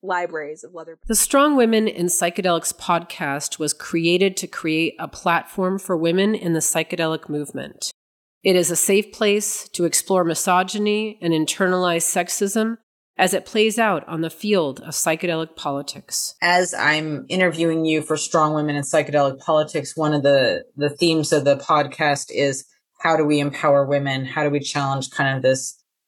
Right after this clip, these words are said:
Speaker 3: white male dominance within the field of psychedelics?
Speaker 1: Well, there's a group of people, many groups of people, who will use whatever it is that they consider to be their thing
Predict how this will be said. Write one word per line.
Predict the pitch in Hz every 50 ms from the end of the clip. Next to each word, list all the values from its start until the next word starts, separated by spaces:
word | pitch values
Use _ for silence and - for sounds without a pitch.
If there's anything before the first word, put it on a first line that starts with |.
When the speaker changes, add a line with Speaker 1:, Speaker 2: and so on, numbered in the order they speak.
| _ -
Speaker 3:
white | 143 156 151 139 117 98
male | 147 143 139 143
dominance | 135 131 143 139 139 139 139 135 135 135 139 139 - -
within | 139 131 131 143 139 135 135 135
the | 135 135
field | 135 - - 147 139 139 135
of | 135 127
psychedelics? | - - 143 135 131 139 135 131 131 135 131 131 131 - - - _ _ _ _ _ _ _ _ _
Speaker 1:
Well, | - 285 277 269
there's | 269 285 294 294
a | 294
group | 262 269 294 311 294
of | 311 277 -
people, | - 220 214 202 - 190 180 180 180 180 190 190 _ _ _ _ _ _ _ _ _ _ _ _ _ _ _ _ _ _ _ -
many | 220 240 262 262 240 214 190
groups | 175 170 175 170 - -
of | - _
people, | - 180 - - - - - - - 196 196 _ _ _ _ _ _ _ _ _ _ _ _ _ -
who | 254 262 254
will | 254 226
use | 202 233 233 233 233 226 220 -
whatever | - 202 - - - 214 220 247 269
it | 247 208
is | 190 190 185 185 190 - -
that | 175 170 - -
they | 160 165 165 165 160 -
consider | - 190 180 - - - 180 165 170 170 175 180
to | - - 180
be | 185 175 175
their | 175 175 175 196
thing | - - - 247 214 185 170 160 160 175 196